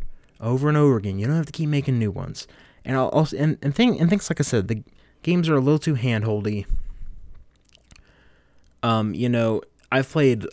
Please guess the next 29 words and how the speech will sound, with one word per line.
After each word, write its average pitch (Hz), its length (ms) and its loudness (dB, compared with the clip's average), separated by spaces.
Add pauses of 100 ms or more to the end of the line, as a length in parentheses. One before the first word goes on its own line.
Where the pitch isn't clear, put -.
a 104 60 -2
lot 107 260 0
of 139 80 2
the 131 80 -4
Pokemon 117 440 0
games, 101 580 -2
and 92 600 -4 (2000)
it, 147 240 0 (960)
like, 135 160 -2
the 135 100 2
biggest 170 460 0 (460)
s-, - 180 0
pr-, - 320 -6
the 151 80 -2
biggest 202 320 2
problem 131 800 0 (140)
that 113 120 -2
I 110 60 0
have 113 320 -4
with 98 180 -8
it - 180 -8 (840)
is 113 200 -2
that 117 280 0 (1000)
you 131 180 0
have 151 240 0
to 151 100 -2
go 127 240 0
through 131 220 2
the 107 260 -2